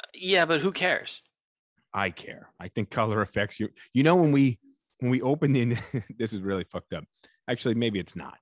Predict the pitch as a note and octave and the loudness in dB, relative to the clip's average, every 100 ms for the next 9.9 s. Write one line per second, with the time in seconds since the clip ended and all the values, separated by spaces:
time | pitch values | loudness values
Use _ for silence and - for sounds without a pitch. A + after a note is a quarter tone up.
0 | - D#2+ - - - A2 A#2 B2 C#3 C3 | -14 -14 -14 -20 -6 0 4 4 4 2
1 | A2 - A2 G2 G2+ G2 G2 - E2 E2 | -2 0 0 0 -4 -4 -4 -6 -8 -8
2 | D#2+ D#2+ D2 - _ _ _ - _ - | -10 -10 -10 -14 _ _ _ -20 _ -4
3 | F#2 - _ G2 G2 G#2 F#2+ F#2 - G2+ | -4 -8 _ -4 -2 0 -2 -4 -6 -4
4 | F#2 - F#2 F2 F#2 F2 C#2+ - F#2 _ | -4 -6 -8 -6 -6 -6 -12 -14 -18 _
5 | _ _ _ F#2+ F2 - - F2+ E2+ E2+ | _ _ _ -8 -8 -6 -6 -2 -2 -2
6 | E2 D#2 - _ _ _ _ _ - F2 | -4 -8 -14 _ _ _ _ _ -8 -4
7 | F2+ - G#2+ G#2+ G2 G2 F#2 F#2 F#2 _ | -4 -2 0 0 0 -2 -2 -2 -4 _
8 | - F#2 - F#2 F2 - F2+ F2+ F#2+ F#2+ | -10 -8 -6 -6 -6 -8 -6 -2 -2 -2
9 | G2+ G#2+ G#2 G2+ E2 D#2+ E2 E2 | -2 0 0 0 -4 -8 -8 -8